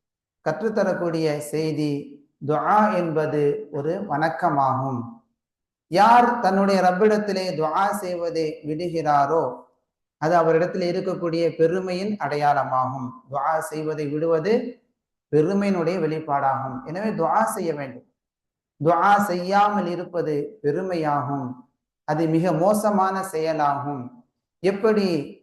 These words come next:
ஒரு அடியான் தன்னை படைத்த ரப்பிடத்திலே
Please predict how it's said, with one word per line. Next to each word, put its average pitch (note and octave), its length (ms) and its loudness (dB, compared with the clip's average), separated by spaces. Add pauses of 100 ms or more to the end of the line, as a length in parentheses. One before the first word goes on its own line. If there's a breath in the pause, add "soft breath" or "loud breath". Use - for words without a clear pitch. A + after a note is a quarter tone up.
(120)
ஒரு D3+ 160 0
அடியான் D#3+ 720 0 (560)
தன்னை G3+ 500 0
படைத்த G3+ 760 2
ரப்பிடத்திலே D#3+ 720 -2